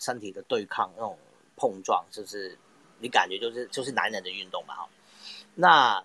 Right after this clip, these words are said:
这么男人的运动里面，却今天的新闻哈，就是传出有一名球员呢，他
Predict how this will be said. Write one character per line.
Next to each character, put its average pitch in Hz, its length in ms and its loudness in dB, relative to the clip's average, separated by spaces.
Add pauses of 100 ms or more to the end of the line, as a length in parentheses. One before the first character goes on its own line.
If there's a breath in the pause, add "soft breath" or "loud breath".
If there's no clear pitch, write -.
(160)
这 226 120 -4
么 165 100 -2
男 117 160 -4
人 135 100 -6
的 123 120 -8
运 127 160 -12
动 123 160 -8
里 92 100 -14
面， 104 220 -10 (400)
却 117 440 -4 (280)
今 131 240 -12
天 123 180 -4
的 107 100 -8
新 113 220 -10
闻 92 180 -10
哈， 80 220 -14
就 110 140 -10
是 113 240 -12
传 95 300 -4
出 110 320 -6
有 92 120 -8
一 110 80 -6
名 98 200 -8
球 92 280 -8
员 82 240 -8
呢， 92 60 -20 (500 loud breath)
他 104 580 6